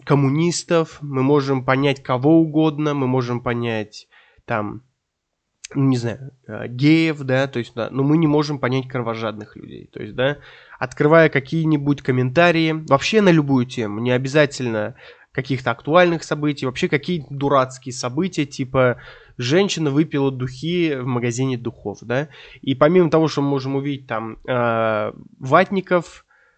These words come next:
а, либерастов, коммунистов, педерастов, мы можем увидеть реально кровожадных людей. И я вот, ну, з-, мы все знаем про вот этих кремлеботов и про всю вот эту херню, потому что, ну, реально люди могут нагонять трафик, типа, положительно,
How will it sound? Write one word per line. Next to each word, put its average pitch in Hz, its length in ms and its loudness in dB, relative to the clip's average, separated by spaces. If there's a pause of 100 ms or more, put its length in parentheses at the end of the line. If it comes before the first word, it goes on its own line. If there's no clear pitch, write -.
(180)
а, 110 680 -2
либерастов, 139 800 2
коммунистов, 135 640 -2
педерастов, 170 800 0
мы 143 120 4
можем 139 260 2
увидеть 151 260 0
реально 143 360 4
кровожадных 120 720 -4
людей. 107 300 -10
И 123 160 -6
я 135 160 4
вот, 135 180 -2
ну, 135 220 0
з-, 110 140 -8
мы 139 200 -2
все 156 240 -2
знаем 139 340 0
про 123 140 -6
вот 117 140 -8
этих - 160 -18
кремлеботов 139 1000 -2 (400)
и 131 80 -6
про 131 220 -2
всю 131 220 -4
вот 131 120 -4
эту 123 140 -6
херню, 160 220 0
потому 196 180 -4
что, - 100 -10
ну, 165 160 2
реально 170 360 2
люди 160 220 -2
могут 147 320 -4
нагонять 135 520 0
трафик, 127 420 -2
типа, 117 380 -6
положительно, 123 760 -4